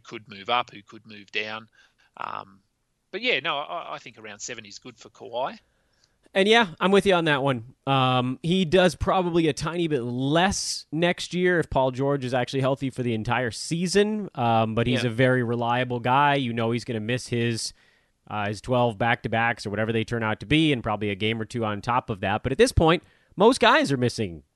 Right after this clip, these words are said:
Speaker 2: about ten games. So with him, you're only missing an extra three to five. It's not that, not that huge of a deal. Uh, I think he's a guy, by the way, you can probably, I bet he's a guy you could draft later, 'cause I, I would bet most of my fortune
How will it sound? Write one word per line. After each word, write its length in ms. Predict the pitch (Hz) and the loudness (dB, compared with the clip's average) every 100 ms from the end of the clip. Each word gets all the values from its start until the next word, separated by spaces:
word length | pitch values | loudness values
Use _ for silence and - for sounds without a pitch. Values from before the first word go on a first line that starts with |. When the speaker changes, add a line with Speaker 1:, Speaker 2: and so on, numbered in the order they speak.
| _ - | _ -2
Speaker 2:
about 320 | 110 101 - | 0 0 0
ten 220 | 127 104 | -2 -2
games. 340 | 95 82 76 - | -6 -8 -12 -6
So 220 | 135 123 | 0 0
with 180 | 131 156 | 0 0
him, 140 | 180 | 0
you're 80 | 165 | 0
only 160 | 165 160 | 0 0
missing 300 | 156 - 151 | -2 -2 -4
an 80 | 147 | -2
extra 460 | 151 - 151 143 | -4 -2 0 0
three 200 | 127 147 | -2 -4
to 60 | 147 | 0
five. 340 | 180 156 80 - _ | 2 0 -2 -16 _
It's 220 | 117 - | -10 -4
not 180 | 123 - | -4 2
that, 220 | 123 120 _ _ _ | 0 0 _ _ _
not 220 | 147 160 151 | 0 2 2
that 120 | 127 | 0
huge 220 | 127 113 | -2 -2
of 80 | 104 | -8
a 40 | |
deal. 340 | 98 95 101 92 _ _ _ _ | -6 -4 -4 -6 _ _ _ _
Uh, 240 | 107 101 101 | -4 -2 0
I 120 | 147 | 2
think 160 | 185 180 | 2 2
he's 100 | 156 | 0
a 60 | 147 | 2
guy, 180 | 135 | 2
by 160 | 131 120 | 4 2
the 80 | 123 | 2
way, 180 | 123 113 | 0 0
you 140 | 120 | -4
can 180 | 123 110 | -8 -10
probably, 1040 | - 127 127 147 156 127 131 131 117 110 _ _ _ _ _ - | -12 -2 2 2 2 -4 -2 -2 -2 -4 _ _ _ _ _ -10
I 40 | 117 | 0
bet 220 | 185 247 | 4 4
he's 160 | 233 | 4
a 60 | 156 | 2
guy 180 | 151 151 | 0 0
you 140 | 135 | 0
could 140 | 139 120 | -2 -2
draft 340 | 117 101 - | -2 -2 -6
later, 320 | 104 85 76 - | -10 -10 -12 -6
'cause 120 | 131 | 0
I, 200 | 139 165 - | 2 0 2
I 180 | 160 180 | 4 4
would 180 | 160 | 4
bet 220 | 143 147 _ _ _ _ - | 2 2 _ _ _ _ -10
most 520 | 131 170 190 - - | 2 6 6 4 0
of 160 | 147 123 | -2 0
my 240 | 123 117 | -2 -2
fortune 640 | - 127 120 - 101 92 | -4 -6 -6 -4 -8 -8